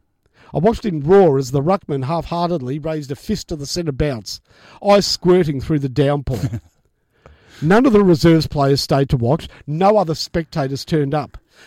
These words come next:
The only people watching were the coaches and team officials. During a lull in play, the only noise that could be heard,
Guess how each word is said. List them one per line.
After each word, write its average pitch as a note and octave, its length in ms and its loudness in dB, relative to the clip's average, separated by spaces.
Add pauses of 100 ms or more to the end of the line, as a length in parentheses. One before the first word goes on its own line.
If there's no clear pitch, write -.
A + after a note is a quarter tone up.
The D#3+ 120 0
only B3+ 160 0
people D#3 300 2
watching D#3 340 2
were C#3 80 0
the C#3 80 -2
coaches D#3 460 -2
and C#3+ 120 -10
team E3 200 -2
officials. C#3+ 680 -8 (580)
During A3 340 2
a F3+ 60 2
lull F3 260 4
in D3+ 120 0
play, D#3+ 260 0
the D3 140 2
only F#3+ 200 0
noise E3 280 4
that E3 100 -6
could C3+ 120 -8
be C3 160 -2
heard, B2+ 380 0